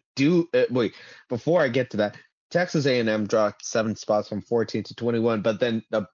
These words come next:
biggest drop off, you gotta think, has to be Duke from seven all the way down to twenty-second.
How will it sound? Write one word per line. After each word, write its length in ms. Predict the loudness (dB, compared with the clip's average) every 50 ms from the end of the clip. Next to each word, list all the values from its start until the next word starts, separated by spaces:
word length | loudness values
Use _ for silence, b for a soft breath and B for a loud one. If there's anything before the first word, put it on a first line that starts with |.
| _ -2
biggest 560 | 0 2 2 2 2 2 2 2 2 0 0
drop 340 | 0 2 2 2 0 -2 -2
off, 300 | 0 2 2 0 0 -4 b b b b b b b _ _ _ _ _ _ _ _ _ _ _ _ _ _ _ _ _ _ _ _ _ _ _ _ _
you 240 | -8 -6 -4 -4 -4
gotta 440 | -4 -2 0 2 2 2 2 0 0
think, 560 | 0 0 0 0 0 0 -2 -4 -8 -14 -20 _ _ _ _ _ _ _ _ _ _ _
has 160 | -4 -4 -2 -2
to 40 | -2
be 240 | -2 0 -2 -2 -4 _
Duke 260 | 0 0 0 0 -2
from 160 | -2 -4 -4 -4
seven 680 | -6 -10 -14 -6 -2 0 0 0 0 -2 -4 -4 -6 -4
all 300 | -2 0 0 2 2 2
the 100 | 2 2
way 200 | 2 2 0 0
down 280 | 0 -2 -2 -2 -2 -4
to 100 | -6 -8
twenty-second. 1080 | -8 -8 -12 -14 -10 -6 -4 -4 -4 -6 -8 -12 -16 -20 -8 -4 -4 -4 -4 -6 -12 -20